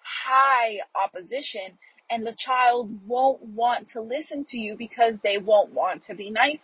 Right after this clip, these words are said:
to you. If you're not nice to them, they don't want to be nice to you, and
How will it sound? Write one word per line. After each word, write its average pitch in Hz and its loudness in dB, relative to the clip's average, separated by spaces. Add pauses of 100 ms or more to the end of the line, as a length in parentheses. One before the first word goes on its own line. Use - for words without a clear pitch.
to 214 -8
you. 160 -8 (640)
If 220 6
you're 214 0
not 226 0
nice 269 4 (140)
to 320 -4
them, 403 6 (420)
they 240 2
don't 226 -2 (120)
want 233 -2 (140)
to 254 -12
be 226 -14
nice 311 -8
to 247 -12
you, 208 -6 (460)
and 330 2